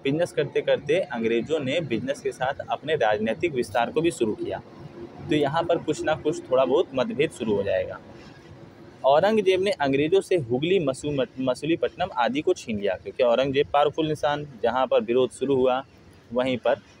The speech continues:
मसूलीपट्टनम, हुगली वगैरह छीन भी लिया। फिर अंग्रेज गए और माफ़ी मांग लिए कि भैया माफ़ कर दो, हमें बिजनेस करना है। अंग्रेज बड़े शातिर हैं, माफ़ी मांग लिए। फिर से अंग्रेज आराम से व्यापार करने लगे और औरंगजेब अपना काम करने लगे।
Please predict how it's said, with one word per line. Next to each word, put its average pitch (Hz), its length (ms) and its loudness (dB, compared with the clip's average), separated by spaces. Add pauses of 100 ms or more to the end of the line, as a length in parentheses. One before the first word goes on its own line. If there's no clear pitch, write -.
(280)
मसूलीपट्टनम, 117 1040 0
हुगली 110 240 0
वगैरह 113 260 2
छीन 120 300 -4
भी 98 100 -4
लिया। - 200 -8 (560)
फिर 143 160 2
अंग्रेज 127 300 4
गए 143 140 2
और 165 180 2
माफ़ी 139 300 0
मांग 98 220 -2
लिए 98 140 -6
कि 104 80 -2
भैया 120 220 2
माफ़ 123 260 -2
कर 135 80 0
दो, 170 100 2
हमें 135 200 0
बिजनेस 127 280 -2
करना 101 220 -4
है। 92 140 -12 (220)
अंग्रेज 120 300 2
बड़े 143 120 2
शातिर 139 360 0
हैं, 110 240 -8 (880)
माफ़ी 170 320 2
मांग 175 200 0
लिए। 160 220 -2
फिर - 340 -2
से 185 140 0
अंग्रेज 180 280 2
आराम 175 220 2
से 170 120 0
व्यापार 156 320 2
करने 151 220 0
लगे 160 220 2
और 123 180 2
औरंगजेब 123 440 4
अपना 165 280 0 (560)
काम 139 180 4
करने 135 220 2
लगे। 123 240 0